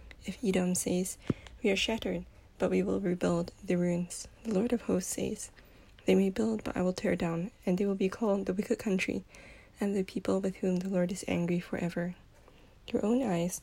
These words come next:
shall see this, and you shall say, "Great is the Lord beyond the border of Israel." A son honors his father, and a servant his master. If then I am a father, where is my honor? And if I am a master, where is my fear?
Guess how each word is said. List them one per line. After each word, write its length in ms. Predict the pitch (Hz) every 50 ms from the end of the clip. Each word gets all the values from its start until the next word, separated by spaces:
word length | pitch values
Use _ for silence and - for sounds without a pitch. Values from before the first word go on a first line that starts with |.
| - 180
shall 280 | - - - 180 185
see 260 | - - - 180 185
this, 380 | 180 180 - - 196 - - - - - - - - - - -
and 160 | - 208 190 190
you 80 | 190
shall 220 | 196 - - 226 202
say, 400 | - - 190 180 180 180 185 - - - -
"Great 220 | - 202 220 - -
is 80 | 240
the 100 | - 226
Lord 280 | 190 185 185 180 180 - -
beyond 380 | 202 190 180 185 185 180 180 180
the 40 |
border 280 | 175 - 175 170 180 175
of 160 | - - 180 -
Israel." 380 | 196 185 - - - - 190 185 - - - - - - - - - - - - - - - - - - - - -
A 40 | 240
son 300 | 233 - - 233 247 269 -
honors 260 | - 208 202 190 190
his 160 | - 226 - -
father, 400 | - 180 170 170 180 170 185 226 -
and 120 | 190 185
a 60 | 190
servant 460 | 185 - - 190 180 190 180 185 190 -
his 260 | - - 196 - -
master. 440 | 185 180 185 - - - - 226 - - - - - - - - - - - - - - - - - -
If 200 | - 190 190 -
then 320 | 185 180 180 185 214 302 -
I 60 | 196 202
am 180 | 185 185 180 180
a 80 | 185
father, 460 | - - - 180 180 185 - 220 208 - - - - -
where 160 | 240 226 240
is 240 | 254 247 226 - -
my 140 | 190 180 180
honor? 340 | 190 185 180 180 180 185 190 - - - - - - - - -
And 120 | 190 185
if 160 | 185 190 190 -
I 100 | - 208
am 220 | 214 214 196 185
a 40 | 180
master, 600 | 180 180 180 180 - - - - 185 185 202 - -
where 100 | - 190
is 220 | 196 190 190 - -
my 80 | 214
fear? 340 | 190 - - 208 190 190 185